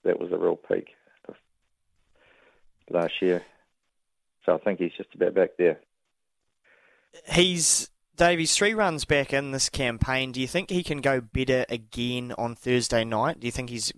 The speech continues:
Speaker 2: f-, at full fitness
Speaker 1: Yeah, m-,
Speaker 2: now and can
Speaker 1: yeah.
Speaker 2: go better again?
Speaker 1: Yeah, maybe slightly.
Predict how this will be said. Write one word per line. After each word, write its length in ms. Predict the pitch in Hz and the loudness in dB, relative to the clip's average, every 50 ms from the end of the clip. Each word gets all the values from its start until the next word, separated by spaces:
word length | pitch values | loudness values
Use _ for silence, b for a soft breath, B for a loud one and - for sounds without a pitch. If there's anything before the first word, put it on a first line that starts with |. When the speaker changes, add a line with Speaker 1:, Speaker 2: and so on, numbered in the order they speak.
| _ _ _ | _ _ _
Speaker 2:
f-, 80 | - - - | -14 -6 0
at 160 | 135 135 - - | 0 0 0 0
full 380 | - - - 147 143 143 127 | -4 0 0 0 0 0 -2
fitness 400 | - - - 143 - 123 117 127 | -4 0 0 4 6 6 6 6
Speaker 1:
Yeah, 140 | 131 123 120 | 4 2 0
m-, 20 | |
Speaker 2:
now 80 | 123 120 | 0 0
and 100 | 117 117 | 0 4
can 80 | 127 123 | 4 4
Speaker 1:
yeah. 60 | 120 | 4
Speaker 2:
go 160 | 123 123 120 | 4 2 0
better 240 | 117 123 117 117 110 | 0 -2 -2 0 -2
again? 320 | 107 107 113 127 143 151 - _ _ _ _ _ _ _ _ _ _ _ _ _ _ _ _ _ _ _ | -2 -4 -8 -12 -12 -14 -18 _ _ _ _ _ _ _ _ _ _ _ _ _ _ _ _ _ _ _
Speaker 1:
Yeah, 120 | - 120 110 | 4 6 8
maybe 340 | 120 135 135 117 113 107 - - | 8 8 8 6 4 2 4 6
slightly. 440 | 120 117 - - 95 98 101 - | 6 8 8 8 6 4 2 0